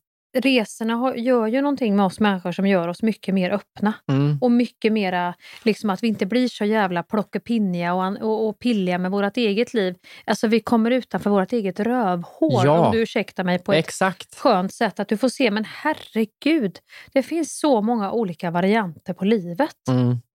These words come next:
Speaker 1: Och det är ju väldigt nyttigt.
Speaker 2: Och vad spelar det för roll, det som händer här uppe? Det skiter ju de i här. Alltså, det var, allting fick
Speaker 1: Ja.
Speaker 2: ett perspektiv som var så jävla skönt.
Speaker 1: Man ska inte förringa den där tågluffen som alla skulle ut på förr när man
Speaker 2: Nej.
Speaker 1: köpte det här, du vet, eller,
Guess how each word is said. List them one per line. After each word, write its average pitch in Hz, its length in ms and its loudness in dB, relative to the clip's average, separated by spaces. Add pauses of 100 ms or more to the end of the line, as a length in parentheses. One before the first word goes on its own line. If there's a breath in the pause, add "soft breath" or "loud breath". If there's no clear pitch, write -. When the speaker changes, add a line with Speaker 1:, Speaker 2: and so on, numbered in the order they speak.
(260)
Speaker 1:
Och 247 100 2
det 208 80 4
är 202 40 2
ju 202 100 0
väldigt 247 260 0
nyttigt. - 800 -4 (220)
Speaker 2:
Och 147 80 2
vad 147 100 4
spelar 139 240 2
det 123 80 2
för 127 120 -4
roll, 107 180 0
det 104 120 -2
som 120 120 -4
händer 104 180 -2
här 101 80 -2
uppe? 104 180 -6
Det 120 80 0
skiter 113 300 -4
ju - 20 -2
de 104 200 -2
i 104 40 -2
här. 101 200 0
Alltså, 113 220 -2
det 123 100 -2
var, 113 140 -6 (160)
allting 147 360 0
fick 302 100 0
Speaker 1:
Ja. 370 240 4
Speaker 2:
ett 226 60 4
perspektiv 139 640 -2 (840 loud breath)
som 135 120 0
var 113 100 0
så 101 120 -6
jävla 110 240 -2
skönt. 101 540 -4 (120)
Speaker 1:
Man 269 100 0
ska 311 120 -2
inte 285 140 -2
förringa 277 460 0
den 381 120 -2
där 269 100 2
tågluffen 214 760 0
som 381 160 0
alla 277 180 2
skulle 214 260 -2
ut 180 220 -4
på 175 240 -6 (400)
förr 196 280 2
när 208 80 0
man 202 120 0
Speaker 2:
Nej. 147 220 4
Speaker 1:
köpte 175 120 0
det 208 60 2
här, 185 380 0
du 190 100 -4
vet, 196 220 -2
eller, 208 240 2